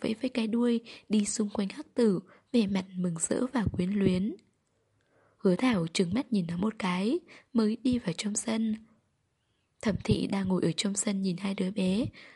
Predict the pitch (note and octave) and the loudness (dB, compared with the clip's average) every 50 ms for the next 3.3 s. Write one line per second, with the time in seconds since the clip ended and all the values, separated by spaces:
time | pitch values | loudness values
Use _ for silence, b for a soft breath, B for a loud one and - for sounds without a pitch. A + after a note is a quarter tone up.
0 | B B - C4+ B3+ C4 C4+ B3+ B3 A#3 A3 F#3+ D#3+ - F3+ F3+ F3+ F3+ F3 F#3 | B B 2 2 2 4 4 2 2 2 2 0 0 0 -2 -2 0 0 -2 -2
1 | - B3+ A3+ F3+ E3+ - F3 E3+ - - F#3 F3+ - - F#3+ F3+ F3+ G3 B3 - | -2 0 -2 -2 0 -2 -4 -4 -2 -4 -6 -4 0 0 2 2 2 2 0 -2
2 | B B B B B B - G3+ F#3 G3+ A#3+ C4+ - - - - G3+ F#3 G3 G#3+ | B B B B B B -2 -2 0 0 -2 -2 -4 -4 -4 -2 -2 -2 -2 -2
3 | A#3 A#3+ A#3+ B3 A#3+ A3 | 0 0 2 2 2 0